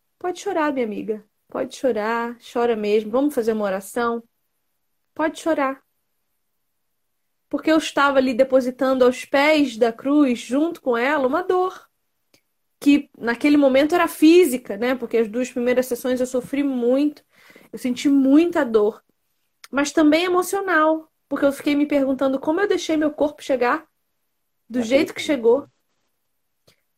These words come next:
Speaker 1: Né? O, o corpo que eu digo tanto aqui que é o templo do Espírito Santo, que deve ser cuidado, que deve ser tratado. E eu tratei o meu corpo como se fosse um objeto de uso, né? Assim, de qualquer jeito.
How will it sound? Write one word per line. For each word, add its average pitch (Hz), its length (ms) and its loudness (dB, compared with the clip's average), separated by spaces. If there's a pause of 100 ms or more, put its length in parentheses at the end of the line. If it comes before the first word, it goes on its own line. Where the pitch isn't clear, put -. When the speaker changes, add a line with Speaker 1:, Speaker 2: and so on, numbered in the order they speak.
(180)
Speaker 1:
Né? 285 240 0
O, 240 220 4
o 247 180 -2
corpo 294 400 0
que 254 420 -4
eu 240 160 6
digo 240 260 -2
tanto 359 360 0
aqui 330 240 -2
que 302 100 -2
é - 20 4
o 277 60 0
templo 285 320 0
do 247 80 -6
Espírito 269 420 -6
Santo, 262 320 -6
que - 80 -12
deve 240 240 0
ser 254 180 0
cuidado, 226 540 -2
que - 80 -12
deve 226 220 0
ser 240 160 -2
tratado. 233 460 -6 (420)
E 240 100 0
eu 254 140 6
tratei 294 380 -2
o 277 40 -2
meu 277 140 0
corpo 285 340 -2
como 285 220 -2
se 294 140 -4
fosse 277 400 0
um 277 100 0
objeto 269 960 -2 (600)
de 277 200 4
uso, 415 500 6 (800)
né? 403 120 -6 (300)
Assim, 415 340 -6 (140)
de 302 80 -10
qualquer 330 300 -2
jeito. 359 320 -8